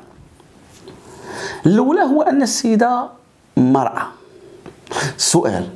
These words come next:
علاه المرأة ما تدخلش الحبس؟ وراه كاين عيالات أخرين كاين في الحبس. لا، غي، غي، غي حط هادي في، أنا غير كنحط هاد العمل. إذا المرأة واخا ما شاداش، نزيدو نطلعوا شوية.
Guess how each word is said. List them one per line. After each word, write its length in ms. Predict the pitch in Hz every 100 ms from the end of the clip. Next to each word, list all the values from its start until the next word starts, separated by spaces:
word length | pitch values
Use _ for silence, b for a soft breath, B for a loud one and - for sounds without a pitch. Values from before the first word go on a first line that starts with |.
| - -
علاه 260 | 101 113 120
المرأة 220 | 113 117
ما 80 | 117
تدخلش 300 | 117 123 120
الحبس؟ 420 | 131 139 - - 175
وراه 200 | 214 240
كاين 220 | 240 226
عيالات 340 | 185 214 214
أخرين 640 | - 190 208 226 247 262 247
كاين 240 | 214 196
في 60 | 165
الحبس. 420 | - - - - _ _ - - - - - - _ - - - B B B -
لا، 320 | 208 185 117 - -
غي، 140 | 175
غي، 180 | 214 190
غي 180 | - 214
حط 240 | 208 208
هادي 200 | 143 151
في، 140 | 151 -
أنا 260 | 101 127
غير 80 | 160
كنحط 340 | 170 139 -
هاد 100 | 120
العمل. 320 | 107 107 101 110
إذا 160 | 120
المرأة 260 | 127 104 90
واخا 240 | 127 120
ما 100 | 120
شاداش، 480 | 123 147 127 107 107
نزيدو 180 | 139 175
نطلعوا 220 | 175 127
شوية. 300 | 123 110 67